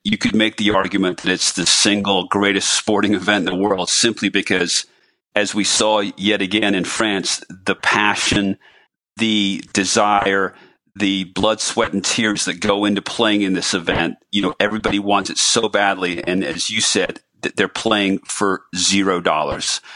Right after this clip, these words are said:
They are playing for nothing other than representing their tour,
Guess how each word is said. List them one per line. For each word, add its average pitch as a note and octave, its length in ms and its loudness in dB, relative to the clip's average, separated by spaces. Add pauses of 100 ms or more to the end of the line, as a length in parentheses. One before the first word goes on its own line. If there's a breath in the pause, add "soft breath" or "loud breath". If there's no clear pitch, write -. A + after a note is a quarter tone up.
(300 loud breath)
They G2+ 140 2
are G2 100 0
playing G#2 380 0
for F#2 180 -2
nothing G2+ 400 0
other F#2+ 200 0
than F2+ 300 -2
representing G2 600 0
their F#2+ 120 0
tour, F#2+ 600 0